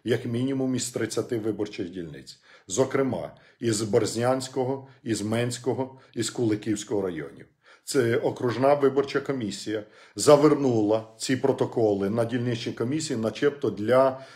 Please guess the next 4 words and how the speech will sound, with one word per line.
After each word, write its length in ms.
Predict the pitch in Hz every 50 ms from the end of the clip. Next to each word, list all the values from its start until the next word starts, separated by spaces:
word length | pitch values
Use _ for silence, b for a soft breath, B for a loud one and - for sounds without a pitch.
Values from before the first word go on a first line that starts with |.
| B B
усунення 560 | 127 123 117 - 151 147 139 135 127 123 120
неточностей 800 | 117 117 110 107 - 147 147 139 - - 147 123 - - 127 113
і 40 | 113
допрацювань. 720 | 101 95 - - 113 113 - - 113 90 76 73 73 73